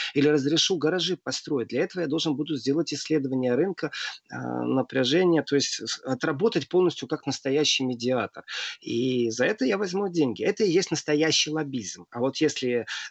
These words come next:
э, предприниматель пришёл к власть имущим и попробовал о чём-то договориться, и оставил ему конверт или пригласил его в кругосветное путешествие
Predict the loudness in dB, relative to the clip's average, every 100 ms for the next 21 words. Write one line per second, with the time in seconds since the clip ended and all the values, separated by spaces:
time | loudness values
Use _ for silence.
0 | -12 -8 -6 -6 -6 -8 -10 -10 -10 -10
1 | -14 _ -14 -8 -4 -2 2 4 6 4
2 | 0 -6 -2 0 0 -2 -4 -4 -4 -2
3 | -2 -4 -6 -8 -6 -4 -4 -4 -4 -4
4 | -2 -4 -2 0 2 4 2 0 -4 -4
5 | -4 -2 0 0 0 0 0 2 0 -2
6 | -4 -2 0 0 0 -2 -2 0 -2 -2
7 | -6 -6 -4 0 0 2 0 0 -2 -2
8 | 0 0 0 -4 -6 -6